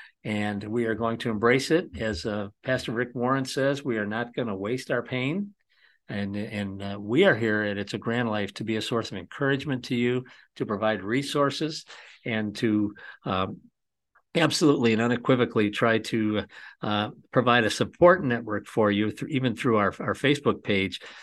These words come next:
Uh, it, It's a Grand Life. We'd love for you to come out and, and sign up for that, and, and, uh,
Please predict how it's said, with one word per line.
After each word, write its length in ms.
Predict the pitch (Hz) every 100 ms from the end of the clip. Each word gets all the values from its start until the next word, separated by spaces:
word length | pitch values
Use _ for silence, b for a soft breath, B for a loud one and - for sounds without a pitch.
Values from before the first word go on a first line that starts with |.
| B
Uh, 260 | 101 98 101 - _ -
it, 140 | 123 -
It's 240 | 104 101 -
a 60 |
Grand 320 | 101 110 104 98
Life. 280 | 104 98
We'd 100 | 113
love 180 | 101 110
for 80 | 117
you 60 | 98
to 60 |
come 220 | - 104
out 320 | 101 101 104 101
and, 380 | 92 92 90 B B -
and 180 | 101 98
sign 300 | - 107 107
up 100 | 101
for 140 | 104
that, 320 | 98 101 101
and, 220 | 101 90 101
and, 300 | 95 90 B B - -
uh, 180 | 104